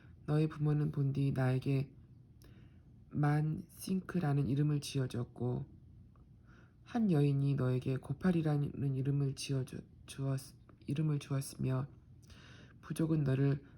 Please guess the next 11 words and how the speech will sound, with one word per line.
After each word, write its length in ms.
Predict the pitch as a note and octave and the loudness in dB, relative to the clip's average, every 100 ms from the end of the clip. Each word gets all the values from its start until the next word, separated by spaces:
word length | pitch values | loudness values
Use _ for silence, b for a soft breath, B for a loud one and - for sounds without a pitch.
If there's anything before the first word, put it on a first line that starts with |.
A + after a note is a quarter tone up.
| - - | -20 -6
바즈라나트라고 1120 | F3+ C#3+ D#3+ D#3 D#3 D#3 - D3 C#3 C#3 C#3 | -2 0 0 0 2 -2 -4 -2 0 0 -2
불렀다. 580 | - B2+ - - C#2+ - - | -2 -4 -4 -6 -6 -8 -14
하지만 400 | - - - E3+ | -12 -2 0 2
너는 320 | C3+ C3+ C3+ | 2 0 0
이들 280 | - D3 D#3 | 0 0 0
중 280 | - D3 D3 B B B - | 0 -4 -4 B B B -20
그 280 | - F3 D#3+ | -4 -2 0
누구도 360 | C#3+ C#3+ C#3 C#3 | 0 -2 -2 -2
아니다. 520 | C#2+ C2+ - C2+ - - - - - - - - - B B B B B B - | -2 -4 -6 -8 -10 -16 -20 -20 -20 -20 -20 -20 -20 B B B B B B -8
너는 260 | D#3 D#3+ E3+ | -2 0 0
전생에 680 | E3 D3 D3 E3+ D#3 D3 | 2 0 2 2 2 -2